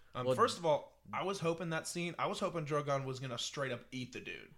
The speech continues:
Speaker 2: Oh, I thought he was.
Speaker 1: I thought he was too.
Speaker 2: I
Speaker 1: I
Speaker 2: thought
Speaker 1: was
Speaker 2: he was
Speaker 1: like,
Speaker 2: gonna
Speaker 1: "Yes."
Speaker 2: flame him and then just, like, take a huge
Speaker 1: Oh, I
Speaker 2: bite.
Speaker 1: thought he was just taking a bite out of him. Um, I really, uh, I really, really loved, uh,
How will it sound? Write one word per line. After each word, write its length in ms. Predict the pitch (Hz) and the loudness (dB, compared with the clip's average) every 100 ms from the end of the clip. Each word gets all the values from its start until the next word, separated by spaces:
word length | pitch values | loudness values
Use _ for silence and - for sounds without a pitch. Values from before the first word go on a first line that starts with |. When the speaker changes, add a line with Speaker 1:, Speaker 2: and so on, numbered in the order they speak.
| 110 | 0
Speaker 2:
Oh, 100 | 113 | 2
I 80 | 127 | 4
thought 180 | 147 101 | 4 4
he 60 | |
was. 360 | 98 104 90 92 | 4 2 2 0
Speaker 1:
I 60 | 123 | -2
thought 240 | - 123 | 0 -2
he 60 | 120 | 0
was 180 | 117 110 | -4 -6
too. 300 | 135 104 95 | -4 -4 -4
Speaker 2:
I 60 | |
Speaker 1:
I 20 | 113 | 2
Speaker 2:
thought 140 | 135 | 4
Speaker 1:
was 80 | 131 | 6
Speaker 2:
he 40 | |
was 100 | 120 | 4
Speaker 1:
like, 80 | 123 | 2
Speaker 2:
gonna 100 | 113 | 2
Speaker 1:
"Yes." 140 | 127 120 | 2 4
Speaker 2:
flame 240 | 117 123 | 6 6
him 240 | 127 123 | 4 2
and 200 | 113 107 | 0 -2
then 140 | 104 101 | -2 -4
just, 180 | 92 101 | -4 -4
like, 200 | 95 - | -4 -4
take 160 | 104 | -6
a 40 | 90 | -6
huge 300 | 113 104 95 | -6 -6 -2
Speaker 1:
Oh, 60 | 117 | 0
I 100 | 92 | 2
Speaker 2:
bite. 80 | |
Speaker 1:
thought 120 | 135 120 | 0 -2
he 60 | |
was 100 | 120 | -4
just 160 | 117 - | -6 -6
taking 220 | 123 85 | -8 -8
a 60 | 82 - | -10 -10
bite 240 | - 107 107 | -6 -6 -6
out 180 | 98 95 | -8 -8
of 80 | |
him. 140 | 90 - - - - - - | -10 -14 -18 -20 -20 -20 -10
Um, 500 | 117 113 107 107 104 - - _ - - - - | -6 -6 -8 -12 -16 -20 -20 _ -20 -20 -20 -10
I 140 | 117 113 110 113 | -6 -6 -8 -10
really, 760 | 120 120 123 123 123 123 120 117 - - - | -8 -8 -8 -8 -8 -8 -8 -12 -16 -20 -10
uh, 40 | 113 110 113 107 104 - - _ - _ _ - - - | -8 -6 -8 -10 -14 -16 -20 _ -20 _ _ -20 -20 -12
I 60 | 98 104 | -8 -8
really, 800 | 110 117 120 120 117 110 98 - - | -6 -6 -4 -4 -4 -6 -6 -10 -14
really 460 | 85 107 107 98 95 | -12 -6 -6 -6 -8
loved, 420 | 90 82 - - - | -8 -8 -10 -18 -8
uh, 300 | 107 95 87 | -6 -4 -4